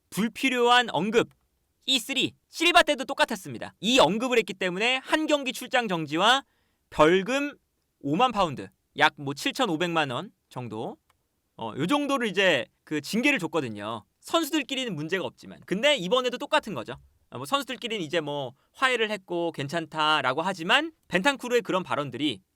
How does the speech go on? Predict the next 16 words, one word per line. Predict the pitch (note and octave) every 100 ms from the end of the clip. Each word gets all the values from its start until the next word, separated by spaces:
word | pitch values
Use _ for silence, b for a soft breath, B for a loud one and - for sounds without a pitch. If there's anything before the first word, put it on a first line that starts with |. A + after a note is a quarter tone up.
| -
그냥 | F3 A#3 A#3+
넘어가면 | C#3 C3+ A2 B2 D3+ - _
많은 | C3+ F#3 C#4+ C4
사람들이 | A#3+ A3+ G3+ G#3 G#3 F#3+ F3+
프리미어리그를 | D#4+ E4+ D#4+ C#4+ A3+ G3
보기 | C#3+ C3+
때문에 | C3+ A#2 A2+ D#3+ A2 - _ _ _
프리미어리그를 | - F4+ F4 E4 D4 C4+ B3+
보는 | E3+ F3+ G#3
사람들한테 | G#3 F#3+ F3+ E3+ D#3+ A3+ C4+ D4 _ _ -
영향을 | C3 C#3+ A3 D4 A#3
줄 | G#3+
수 | F#3
있다. | C#3 A#2 - _ -
그런 | F3+ A#3
이제 | G3+ F#3+ F3+ C#3+